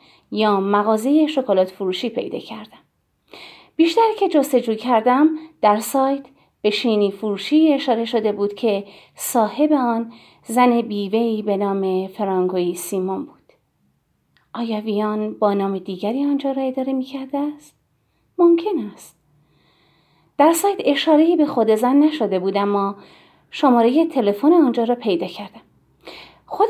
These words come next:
فرانگوئیس تلفن رو پاسخ داد. از آن سوی خط صدایش خشک و مردد به نظر می‌رسید.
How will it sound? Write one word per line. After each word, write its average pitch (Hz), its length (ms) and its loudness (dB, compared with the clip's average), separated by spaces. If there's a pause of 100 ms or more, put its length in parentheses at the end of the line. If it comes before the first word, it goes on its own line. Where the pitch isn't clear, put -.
(160)
فرانگوئیس 285 600 4
تلفن 233 380 0
رو 254 80 -2
پاسخ 240 500 -6
داد. 185 180 -12 (540)
از 240 160 -8
آن 262 100 -2
سوی 208 360 -6
خط 254 300 -4 (380)
صدایش 226 640 0
خشک - 380 -6
و 214 120 2
مردد 208 520 -2
به 185 120 2
نظر 185 300 -2
می‌رسید. 196 520 -8